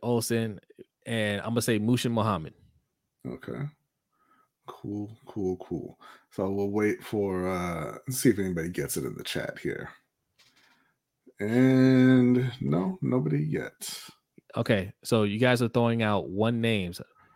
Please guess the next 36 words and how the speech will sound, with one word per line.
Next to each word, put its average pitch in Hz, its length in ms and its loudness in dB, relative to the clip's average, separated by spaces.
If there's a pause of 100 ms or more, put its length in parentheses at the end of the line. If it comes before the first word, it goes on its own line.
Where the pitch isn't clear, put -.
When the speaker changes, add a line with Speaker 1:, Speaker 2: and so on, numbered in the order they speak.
Speaker 1:
You 101 100 -2
gotta 117 180 6
Speaker 2:
I'm - 60 0
Speaker 1:
put 127 100 6
Speaker 2:
gonna 107 180 4
Speaker 1:
out - 40 -14
Speaker 2:
say - 80 -12
Speaker 1:
three 165 560 6
names. 131 720 2
Speaker 2:
I'm 117 120 -4
gonna 110 80 0
Speaker 1:
Three 165 320 4
Speaker 2:
say 156 60 -2
Cam 98 260 2
Speaker 1:
names. 87 140 0
Speaker 2:
Newton. 71 300 -6 (960)
Speaker 1:
Uh, 82 280 -8
no, 87 160 -8
no. 82 200 -8
Speaker 2:
Mm, - 160 -8
Speaker 1:
Receiving 175 480 8
Speaker 2:
mm, - 40 0
Speaker 1:
touchdowns, 120 420 2
Speaker 2:
mm, 82 40 -6
Speaker 1:
T 107 140 0
Weezy, 98 280 0
not, 113 280 4
not 113 220 2
Speaker 2:
mm, - 80 -6
Speaker 1:
just 92 200 -4
Speaker 2:
mm, 95 200 -6
mm. 82 200 -8
Speaker 1:
total 104 220 2
touchdowns. 82 420 -6 (100)
Receiving 110 360 -2
touchdowns. - 520 -8